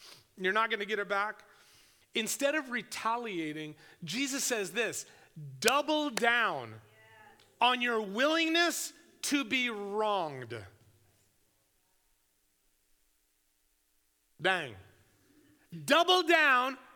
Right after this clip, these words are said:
on your willingness to be wronged. I'm right here.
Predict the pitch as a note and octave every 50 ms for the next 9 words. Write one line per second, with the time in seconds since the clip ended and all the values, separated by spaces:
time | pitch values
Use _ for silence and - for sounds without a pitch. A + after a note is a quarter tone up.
0 | - - - B3+ B3+ B3+ B3 B3 B3 B3 A#3+ A3+ A#3+ C4+ C#4+ D4 D4+ D4+ D4 D4
1 | D4+ D4 - - - - - - C4+ C4 A3+ F#3+ A#3 A3+ A3+ G#3 G3 G3+ G3 G#3
2 | G#3 G3+ G3+ G3 F#3+ F#3 F3 E3+ D#3+ D3+ C#3+ C3+ A2 - - _ _ _ _ _
3 | _ _ _ _ _ _ _ _ _ _ _ _ _ _ _ _ _ _ _ _
4 | _ _ _ _ _ _ _ _ - - D#4 D#4+ E4 F4 F4+ G4+ E4+ D4+ E4+ F4+
5 | E4+ C4+ F3+ B2